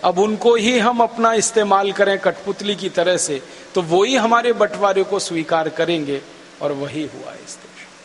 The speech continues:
दो लोगों की प्रधानमंत्री पद की दावेदारी ने, दो लोगों की प्रधानमंत्री पद की जिद ने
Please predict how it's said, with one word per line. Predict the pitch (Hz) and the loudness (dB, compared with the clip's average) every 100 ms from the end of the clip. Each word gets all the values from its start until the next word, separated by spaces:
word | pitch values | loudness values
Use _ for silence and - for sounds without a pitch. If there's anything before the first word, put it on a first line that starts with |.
| - - - - - - - - - - - - - - - - - - - - - 151 | -20 -20 -20 -20 -20 -20 -20 -20 -20 -20 -20 -20 -20 -20 -20 -20 -20 -20 -20 -20 -20 -2
दो | 160 247 | 4 4
लोगों | 254 233 220 240 | 4 2 4 2
की | 240 262 269 | 2 0 0
प्रधानमंत्री | 247 208 170 226 240 247 240 254 240 | 0 0 0 0 0 -2 0 -2 0
पद | 226 208 - | 0 0 -4
की | 220 | -2
दावेदारी | 185 185 208 220 202 185 180 | 2 2 2 2 4 4 2
ने, | 170 156 | 0 -2
दो | 147 214 240 | 2 2 4
लोगों | 226 214 233 | 4 4 0
की | 226 247 | 0 -4
प्रधानमंत्री | 240 208 160 202 220 233 226 240 233 | -4 -4 0 0 0 -4 -4 -4 -4
पद | 220 208 170 | -2 -2 -2
की | 208 170 | -6 -4
जिद | 139 226 202 | 2 2 4
ने | 240 220 147 | 2 0 -2